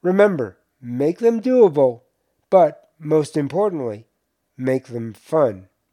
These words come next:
Until the journey brings us together once more, take care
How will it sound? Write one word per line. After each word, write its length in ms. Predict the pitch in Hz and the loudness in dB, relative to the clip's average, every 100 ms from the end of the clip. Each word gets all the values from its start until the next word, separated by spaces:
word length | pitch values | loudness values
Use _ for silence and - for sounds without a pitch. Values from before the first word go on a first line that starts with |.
| _ _ _ _ _ _ _ _ | _ _ _ _ _ _ _ _
Until 440 | 175 180 175 233 220 | 2 2 0 -4 0
the 120 | 202 | -2
journey 400 | 165 202 208 202 | 0 2 2 0
brings 340 | 165 190 190 | 0 -2 0
us 160 | 185 165 | -2 -4
together 480 | - 175 180 170 165 | -8 -2 0 0 0
once 380 | 160 165 - | 0 0 -4
more, 460 | 170 170 143 127 113 _ _ _ _ | -4 -2 -2 -4 -14 _ _ _ _
take 280 | - 185 185 | -10 -8 -8
care 480 | - 196 147 120 107 | -8 -6 -6 -8 -18